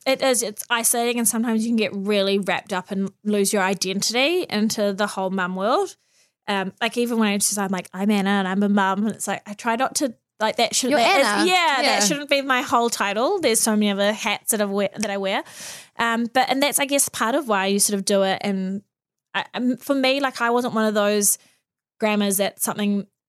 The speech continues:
Speaker 1: magical happened and then it blew up. So you got, it's just, like, a slow growth thing for me. And it's just,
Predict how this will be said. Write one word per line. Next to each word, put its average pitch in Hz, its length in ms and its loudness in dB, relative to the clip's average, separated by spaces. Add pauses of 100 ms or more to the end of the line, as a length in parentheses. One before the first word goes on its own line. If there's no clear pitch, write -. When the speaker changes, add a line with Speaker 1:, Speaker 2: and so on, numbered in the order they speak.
Speaker 1:
magical 202 380 0
happened 196 500 -2
and 196 100 -4
then 196 80 -2
it 190 140 -6
blew 208 200 2
up. 190 220 0
So - 140 -2
you 190 40 -10
got, 190 180 -8
it's 226 200 -6
just, 269 160 -2
like, 233 220 -4
a 226 60 -4
slow 202 480 0
growth 196 300 0
thing 220 240 -2
for 240 120 -6
me. 262 180 0
And 320 100 -2
it's - 220 -2
just, - 400 0